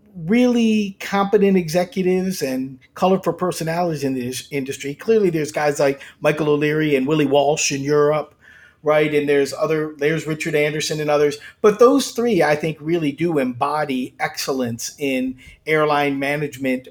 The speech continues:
over the time periods in which they operated, and really defined the way the U S airlines look today in many, many ways.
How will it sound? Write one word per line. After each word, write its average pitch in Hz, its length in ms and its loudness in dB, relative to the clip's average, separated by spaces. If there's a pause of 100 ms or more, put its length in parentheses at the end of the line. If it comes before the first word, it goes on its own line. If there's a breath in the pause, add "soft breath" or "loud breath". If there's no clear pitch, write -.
over 156 260 0
the 147 120 -2
time 160 340 -4
periods 147 280 -4
in 139 60 -6
which 139 200 -4
they 143 100 0
operated, 143 480 -2
and 156 180 -4
really 226 300 0
defined 170 800 -4 (340 loud breath)
the 156 240 0
way 170 360 4
the 143 280 -2
U 170 180 2
S 170 220 2
airlines 147 540 0
look 156 300 -2
today 123 460 -8
in 151 140 -8
many, 165 220 -4
many 180 220 -4
ways. 165 340 -6